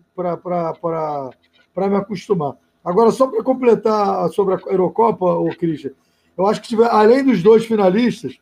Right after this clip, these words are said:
outras duas seleções, é, me chamaram a atenção.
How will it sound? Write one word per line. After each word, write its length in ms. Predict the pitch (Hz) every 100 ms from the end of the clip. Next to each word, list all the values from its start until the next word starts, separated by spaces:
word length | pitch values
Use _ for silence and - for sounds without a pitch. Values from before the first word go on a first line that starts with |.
| _ _ _ _
outras 380 | 208 214 240 165
duas 220 | 220 247
seleções, 760 | - 226 180 196 220 214 214 _ _ _ _ -
é, 160 | 180
me 120 | 180
chamaram 340 | 190 208 202 214
a 40 |
atenção. 580 | 208 220 196 180 151 123